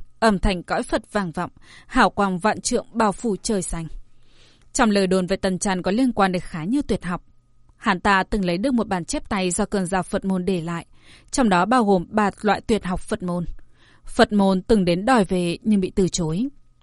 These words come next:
Bởi vậy, quan hệ giữa Phật môn và Tần gia không được tốt lắm. Lâm Phàm khai triển Lôi Phật Thân sáu tay, sấm sét chạy ngang dọc, sáu cánh tay xuất hiện,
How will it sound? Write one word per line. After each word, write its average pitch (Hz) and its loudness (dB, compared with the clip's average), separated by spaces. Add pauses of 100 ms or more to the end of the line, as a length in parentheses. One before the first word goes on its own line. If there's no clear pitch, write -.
(720)
Bởi 208 2
vậy, 165 -4 (340)
quan 220 8
hệ 196 2
giữa 196 -2
Phật - -2
môn 185 0
và 185 -4
Tần 185 -4
gia 175 -6
không 208 -2
được 180 -2
tốt 240 -4
lắm. 170 -4 (920)
Lâm 208 6
Phàm 180 0
khai 214 0
triển 190 0
Lôi 202 6
Phật - -2
Thân 196 6
sáu 170 -2
tay, 190 0 (300)
sấm 185 2
sét 320 -2
chạy - -2
ngang 202 2
dọc, 165 -2 (220)
sáu 180 2
cánh 180 -2
tay 240 -2
xuất - -4
hiện, - 0